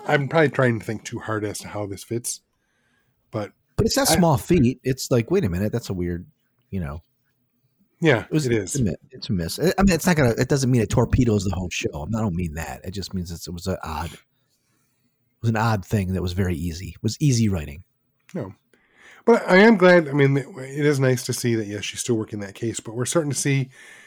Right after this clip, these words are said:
Speaker 1: the world slowly starting to open up. Now we have, you know, the, the elf, the, the shape-shifting <laughs> elf. That was funny.
Speaker 2: Yeah. It's funny.
Speaker 1: Um,
Speaker 2: I don't care about it, but it was funny.
Speaker 1: Yeah, it was funny, but also,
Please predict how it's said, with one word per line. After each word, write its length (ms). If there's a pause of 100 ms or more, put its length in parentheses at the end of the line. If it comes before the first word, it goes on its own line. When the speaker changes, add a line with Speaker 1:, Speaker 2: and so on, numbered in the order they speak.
(280)
Speaker 1:
the 80
world 340
slowly 440
starting 260
to 60
open 260
up. 260
Now 180
we 100
have, 280
you 100
know, 100
the, 180 (640)
the 160
elf, 500 (140)
the, 340
the 140
shape-shifting 1000
<laughs> 40
elf. 440
That 140
was 100
funny. 320
Speaker 2:
Yeah. 200 (580)
It's 100
funny. 260
Speaker 1:
Um, 140
Speaker 2:
I 80
don't 180 (180)
care 100
about 220
it, 140
but 80
it 40
was 100
funny. 300 (360)
Speaker 1:
Yeah, 120
it 120
was 220
funny, 280
but 160
also, 500